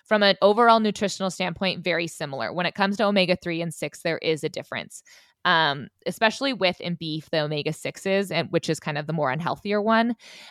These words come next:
Um, it is higher in grain-fed. Um, but again,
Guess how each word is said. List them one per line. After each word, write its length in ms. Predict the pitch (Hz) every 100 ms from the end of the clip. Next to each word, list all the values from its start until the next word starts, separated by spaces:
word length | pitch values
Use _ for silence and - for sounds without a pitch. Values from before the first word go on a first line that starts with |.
| -
Um, 180 | 196 175
it 160 | 185 -
is 200 | 202 202
higher 760 | - 160 156 165 185 208 220 - _
in 560 | 208 202 196 202 208 214 -
grain-fed. 880 | 185 202 202 202 220 214 220 220 233 _ - _ _
Um, 680 | 202 190 185 175 170 165 160 -
but 160 | 175 226
again, 380 | 208 269 240